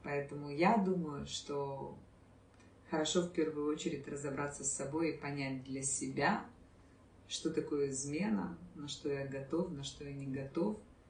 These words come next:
и где граница моей личности, моей сути, которую я не готов разрушать. Потому что я считаю, что самая главная превентивная работа измен —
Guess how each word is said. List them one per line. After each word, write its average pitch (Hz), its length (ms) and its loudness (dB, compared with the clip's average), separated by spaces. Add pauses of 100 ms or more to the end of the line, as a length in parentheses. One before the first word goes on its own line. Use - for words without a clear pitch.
(220)
и - 80 -2
где 156 360 8
граница 160 1000 6 (1000)
моей 147 500 4
личности, 190 840 4 (920)
моей 156 360 8
сути, 220 840 6 (920)
которую 156 680 2
я 170 400 0 (120)
не 160 420 4
готов 156 480 2
разрушать. 139 840 -4 (840)
Потому 143 280 -8
что - 180 -4
я 147 160 -2
считаю, 143 420 -2
что - 160 -8
самая 143 400 -6
главная 143 420 -2
превентивная 139 920 -2
работа 139 540 -2
измен — 175 560 2